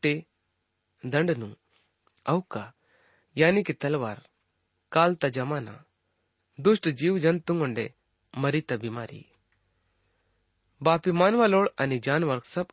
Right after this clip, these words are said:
आपी डल नास आइंग। ते भी आपी थोड़ो सो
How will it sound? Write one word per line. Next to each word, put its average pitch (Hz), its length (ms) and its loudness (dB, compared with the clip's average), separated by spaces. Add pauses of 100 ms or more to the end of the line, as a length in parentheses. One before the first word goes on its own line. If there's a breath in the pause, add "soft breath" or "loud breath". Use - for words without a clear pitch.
आपी 151 260 -6
डल 110 260 -8 (520)
नास 113 340 -8
आइंग। 139 300 -10 (960)
ते 214 140 6
भी 214 140 2
आपी 180 320 2
थोड़ो 165 280 -2
सो 120 340 -8